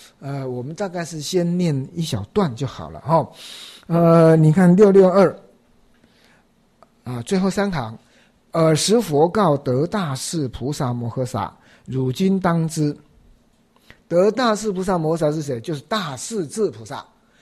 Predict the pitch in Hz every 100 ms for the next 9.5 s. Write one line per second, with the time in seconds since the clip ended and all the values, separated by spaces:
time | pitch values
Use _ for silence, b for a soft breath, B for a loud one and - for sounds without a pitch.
0 | b b - 175 233 277 226 185 196 233
1 | 180 - 147 156 202 233 226 214 170 151
2 | 214 180 165 170 - 143 165 208 226 214
3 | 196 208 139 139 151 139 156 170 143 127
4 | 143 - _ - 127 139 151 147 139 143
5 | 110 b b - 127 156 165 143 143 147
6 | 127 98 - 104 104 131 135 135 120 104
7 | 127 113 127 - 151 117 143 - b b
8 | b b b b - 254 196 214 180 214
9 | 180 165 175 135 104